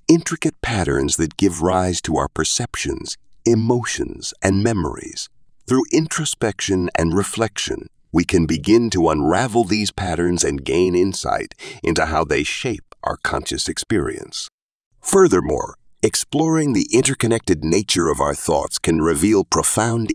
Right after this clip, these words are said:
insights about the nature of reality itself. As you contemplate your own consciousness, you may come to realize that it cannot be fully separated from external phenomena.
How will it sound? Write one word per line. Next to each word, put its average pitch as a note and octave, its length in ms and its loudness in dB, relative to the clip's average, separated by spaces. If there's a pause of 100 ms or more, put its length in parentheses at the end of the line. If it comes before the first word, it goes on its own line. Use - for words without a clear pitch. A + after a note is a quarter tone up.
insights - 640 -2
about - 280 -4
the C#2 100 0
nature F2+ 480 -2
of E2+ 120 -2
reality C#2 720 -4
itself. - 720 -8 (300)
As C3+ 200 2
you E3 80 0
contemplate C#3+ 760 -2
your C#2+ 220 0
own G2+ 180 2
consciousness, - 800 -6 (280)
you F#2+ 140 4
may C3 160 2
come A2+ 280 -4
to F#2 100 0
realize D#2+ 600 0 (200)
that G2 160 2
it - 180 -4
cannot C3 400 -2
be A#2+ 120 0
fully A2 320 2
separated - 720 -4
from - 240 -2
external D#2+ 640 -2
phenomena. - 580 -4